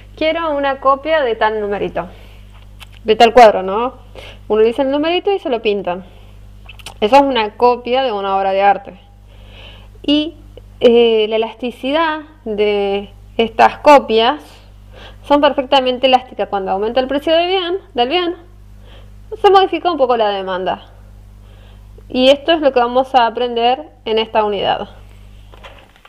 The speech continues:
Bueno, aquí les pongo una obra de arte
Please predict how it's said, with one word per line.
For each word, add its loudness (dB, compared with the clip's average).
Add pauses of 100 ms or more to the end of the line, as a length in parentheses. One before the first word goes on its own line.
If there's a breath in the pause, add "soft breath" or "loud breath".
(1600)
Bueno, 0
aquí 0
les 2
pongo -2 (1300)
una 2
obra -2
de -4
arte -2